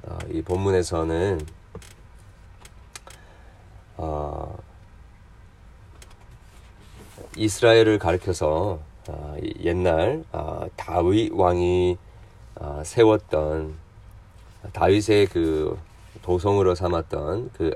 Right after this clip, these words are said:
아리엘을, 어, 그 가리켜서, 어, 그렇게 표현을 하고 계십니다. 어, 문자적으로, 어, 제물을,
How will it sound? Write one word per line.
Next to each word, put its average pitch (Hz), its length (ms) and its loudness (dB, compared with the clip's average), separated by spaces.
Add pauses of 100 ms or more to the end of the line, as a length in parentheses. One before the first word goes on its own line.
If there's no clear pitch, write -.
아리엘을, 87 920 0 (640)
어, - 340 -12 (1400)
그 - 420 -10 (500)
가리켜서, 90 840 -4 (140)
어, 76 380 -12
그렇게 76 540 -2 (680)
표현을 98 560 2
하고 85 220 -2
계십니다. 80 680 -8 (1500)
어, 78 460 -8 (1200)
문자적으로, 90 1120 2 (340)
어, 78 280 -12
제물을, 107 720 4